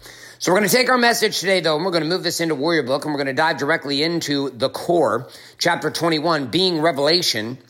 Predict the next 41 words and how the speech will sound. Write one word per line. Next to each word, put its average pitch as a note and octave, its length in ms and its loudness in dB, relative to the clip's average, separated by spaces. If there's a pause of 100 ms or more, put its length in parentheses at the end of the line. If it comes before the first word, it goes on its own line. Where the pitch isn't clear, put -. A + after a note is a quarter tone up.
(580)
Again, D#3+ 300 2
looking F3+ 320 0
at D#3+ 320 0
our D3 380 2 (280)
link G#3 380 2
up E3+ 220 2
here D3 200 2
inside D3 640 0
of A#2+ 260 -4
Being C#3+ 400 -2
to D3+ 120 -2
our C3+ 100 4
meditation, C#3 640 0
which C#3 160 -2
we C3 80 -2
just B2 180 -4
covered C3+ 240 -2
here B2+ 100 2
in A#2 80 2
our A2+ 80 0
last D#3 300 0
session. A2 420 -4 (440)
And E3 100 2
we're F3 40 4
gonna A3+ 120 6
look A3 120 2
at G#3+ 80 2
Revelation G#3 640 2
in G3+ 200 -2
connection F#3 520 0
to E3 140 -2
meditation, D3 640 -2
and A2 60 -2
meditation D3 600 0
being C#3 200 -2
the B2 60 -2
connection D#3+ 520 0
piece C#3+ 260 -2
that C3 60 -4
we B2 140 -2
have D#3+ 440 0